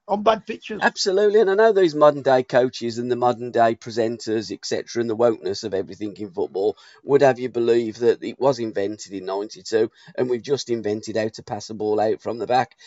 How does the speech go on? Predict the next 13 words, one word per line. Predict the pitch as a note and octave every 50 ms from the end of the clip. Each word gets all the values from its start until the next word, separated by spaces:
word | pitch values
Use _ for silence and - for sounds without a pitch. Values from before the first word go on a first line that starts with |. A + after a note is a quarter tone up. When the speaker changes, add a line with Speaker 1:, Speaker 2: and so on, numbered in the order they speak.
| - - C#3 -
Speaker 2:
But | D3+ D#3 D3+
we've | E3 C3+ D#3
always | F3 F#3+ F#3+ F3 D#3+ B2+ A#2+ B2 A#2+ A2+ - - _ -
played | B2 A2 A2+ B2+ C3+ C3 - _ _ _
with | - A#2 B2+ A#2 - - _ -
composed | - D3+ B2+ A#2 _ - - - B2 B2 A#2 A2 A2+ - _ _ - _ _
footballers. | - - C3 A#2+ - - C3 B2+ C3 C3 C3 B2+ - - - - _ -
I | D3
mean, | D#3 D#3
you | D#3+ F3 F3 E3+
could | - - D3+ -
put, | - - C#3+ C3+ - - _ - - - _ - -
uh, | B2+ B2+ B2+ B2 B2